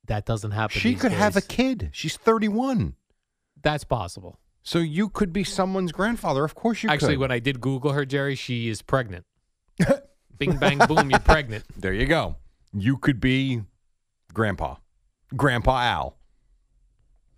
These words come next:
Speaker 1: I don't like that.
Speaker 2: <laughs> Well, how can I tell you?
Speaker 1: Although with my bald head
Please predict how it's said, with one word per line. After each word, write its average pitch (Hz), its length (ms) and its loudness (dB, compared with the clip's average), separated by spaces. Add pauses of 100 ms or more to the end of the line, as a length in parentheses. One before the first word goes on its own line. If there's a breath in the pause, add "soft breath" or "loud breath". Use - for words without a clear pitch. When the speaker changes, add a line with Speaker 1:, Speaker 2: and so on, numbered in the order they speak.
(160)
Speaker 1:
I 120 100 -4
don't 104 120 -6
like 95 180 -12
that. 101 280 -14
Speaker 2:
<laughs> - 80 -4
Well, 165 500 0 (360)
how 123 80 -2
can - 260 -6
I 156 60 0
tell 156 260 -2
you? 90 160 -4 (160)
Speaker 1:
Although 165 200 2
with 170 220 -4
my 151 440 0 (280)
bald 135 380 0
head 123 540 -2